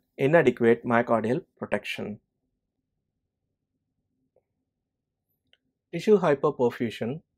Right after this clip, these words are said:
due to inadequate blood flow rates, regional tissue ischemia due to non-usage of vasodilators, microcirculatory alterations and shunting,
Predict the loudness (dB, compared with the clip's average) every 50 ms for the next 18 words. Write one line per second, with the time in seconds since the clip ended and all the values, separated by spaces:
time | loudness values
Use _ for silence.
0 | -10 -4 -2 -2 -2 -2 -2 -2 -2 -2 -4 -8 -12 -18 _ _ _ -8 -4 -2
1 | -2 -2 -2 0 2 2 2 2 0 0 -2 -2 -2 -2 -2 -2 0 0 0 0
2 | 0 -2 -2 -4 -10 -20 -20 _ _ _ _ _ _ _ _ _ _ _ _ _
3 | _ _ _ -6 -4 -2 -2 0 0 0 0 0 0 -2 -2 -4 -4 -4 -4 -4
4 | -4 -4 -6 -8 -8 -6 -4 -4 -2 -2 -2 -2 -2 -4 -8 -10 _ -10 -2 4
5 | 4 4 4 4 2 -2 -2 -2 -4 -4 -2 0 0 0 2 2 0 0 0 2
6 | 2 2 2 2 2 0 0 0 0 0 0 0 0 0 0 0 -2 0 0 -2
7 | -2 -2 -2 -4 -4 -6 -8 -14 _ _ _ _ _ _ -2 0 0 0 0 0
8 | -2 0 0 -2 -2 0 2 0 0 2 2 2 2 4 2 0 0 0 0 0
9 | 0 0 -2 -4 -6 -6 -6 -8 -8 -8 -6 -6 -6 -4 -6 -6 -6 -6 -6 -6
10 | -6 -8 -8 -10